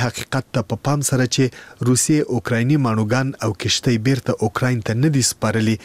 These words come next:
نو د پریکړه کړې چې په ارجنټاین کې له ولسمشر پوتین سره خپله پلان شوې لیدنه فسخه کړي. ټرمپ ارجنټاین ته له روانېدو وروسته پر ټویټر په یو پیغام کې ولیکل چې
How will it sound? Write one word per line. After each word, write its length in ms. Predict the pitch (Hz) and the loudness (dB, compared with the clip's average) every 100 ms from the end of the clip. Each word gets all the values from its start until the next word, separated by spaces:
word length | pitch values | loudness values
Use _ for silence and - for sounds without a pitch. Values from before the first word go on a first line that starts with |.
| - - - | -12 -20 -2
نو 120 | 117 104 | 0 0
د 60 | 98 147 | 0 0
پریکړه 300 | 147 135 131 | 0 0 0
کړې 160 | 139 127 - | 2 2 2
چې 80 | 120 - - - | -2 -4 -18 -4
په 120 | 113 | -2
ارجنټاین 500 | 98 104 101 135 135 - | 0 -2 0 0 0 -2
کې 120 | 101 | 0
له 40 | 98 | 0
ولسمشر 640 | 98 98 - 110 101 101 95 | 0 0 -2 0 0 -2 -2
پوتین 280 | 113 147 147 | -2 0 0
سره 180 | - 123 | 0 -2
خپله 240 | - 147 139 | 0 0 0
پلان 240 | 117 98 98 | 0 -2 0
شوې 200 | - 139 101 | 2 2 2
لیدنه 340 | 95 117 123 117 - - - | 2 0 0 -2 -8 -20 -4
فسخه 300 | 143 - 123 - | -2 0 -2 0
کړي. 140 | 123 117 - - - - | -2 -2 -10 -20 -6 0
ټرمپ 280 | 135 135 - 120 | 0 -2 -4 -4
ارجنټاین 560 | 113 113 107 135 131 123 | 0 0 0 0 0 0
ته 120 | 110 | 0
له 100 | 107 | 2
روانېدو 480 | 101 98 98 101 110 | 2 0 0 0 2
وروسته 320 | 143 160 127 101 - | 2 2 -2 -6 -4
پر 120 | 107 98 | -6 -4
ټویټر 400 | - 151 131 104 110 | -2 0 0 -2 -2
په 80 | |
یو 80 | 98 101 | -2 -2
پیغام 280 | 98 110 98 | -2 -2 -2
کې 160 | - 131 | 0 2
ولیکل 320 | 156 - 156 | 2 0 -2
چې 80 | - | 0